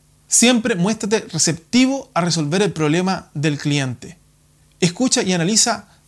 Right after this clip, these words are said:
cada cosa que te diga el cliente, sobre todo los puntos negativos respecto de que si, por ejemplo, s-, recibieron un servicio anterior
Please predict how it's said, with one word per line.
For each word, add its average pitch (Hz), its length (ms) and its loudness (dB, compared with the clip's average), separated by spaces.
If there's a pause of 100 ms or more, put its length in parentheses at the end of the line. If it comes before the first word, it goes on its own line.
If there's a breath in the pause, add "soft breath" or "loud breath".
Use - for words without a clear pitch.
cada 233 300 -2
cosa 220 400 -2
que 190 100 0
te 165 140 0
diga 180 160 0
el 185 100 -4
cliente, 202 460 -2
sobre 170 300 0
todo 226 180 0
los 226 100 -4
puntos 220 300 -6
negativos 190 680 -4 (280 loud breath)
respecto 196 580 0
de 196 220 2
que 202 120 -12
si, 147 180 -2
por 143 120 -6
ejemplo, 175 380 -4
s-, - 220 -6
recibieron 156 500 -2
un 156 120 0
servicio 180 540 0 (360 loud breath)
anterior 151 680 0